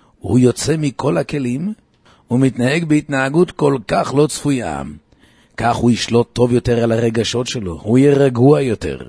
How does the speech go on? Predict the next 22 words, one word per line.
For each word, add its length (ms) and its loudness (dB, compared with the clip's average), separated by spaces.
הוא 180 6
יהיה 160 6
שלם 540 0
עם 180 -2
עצמו. 500 -2
האנשים 460 -2
יסתכלו 560 -2
עליו 240 -6
בצורה 400 -2
חיובית 560 2
יותר, 400 -6
יעילה 500 2
יותר. 640 -4
הוא 160 4
יתנהג 380 0
כאדם 520 -2
בוגר 460 0
ולוקח 680 0
אחריות 540 0
על 100 0
המעשים 600 -2
שלו, 480 -2